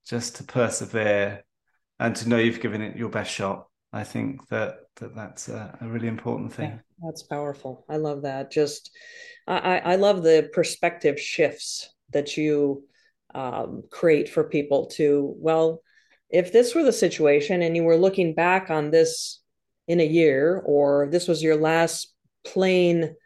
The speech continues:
Speaker 2: trip, you know, your last time you got on the plane. And so you help people to really re-, reframe and get out of their own way, in my mind, is what you're doing.
Speaker 1: Mm.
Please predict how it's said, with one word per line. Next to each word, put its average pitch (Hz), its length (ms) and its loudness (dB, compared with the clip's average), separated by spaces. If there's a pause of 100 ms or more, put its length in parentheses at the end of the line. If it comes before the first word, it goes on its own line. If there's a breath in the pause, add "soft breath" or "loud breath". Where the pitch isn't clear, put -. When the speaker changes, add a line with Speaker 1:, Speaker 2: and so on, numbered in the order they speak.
(180)
Speaker 2:
trip, 165 420 0 (480)
you 160 120 2
know, 151 180 4
your 151 180 4
last 170 300 2
time 175 140 2
you 165 60 4
got 165 140 6
on 170 140 6
the 160 80 4
plane. 165 500 4
And 151 240 0 (300 loud breath)
so - 140 0
you 180 180 6
help 247 320 0
people 214 220 4
to 165 120 4
really 185 640 2
re-, 190 380 -4 (160)
reframe 160 840 0 (520)
and 156 520 2
get 165 220 4
out 190 260 6
of 151 120 6
their 151 180 4
own 143 180 2
way, 143 340 0 (380)
in 156 120 0
my 139 140 0
mind, 135 320 -4
is 147 160 -4
what 156 140 2
you're 151 120 4
doing. 139 280 4
Speaker 1:
Mm. 101 240 0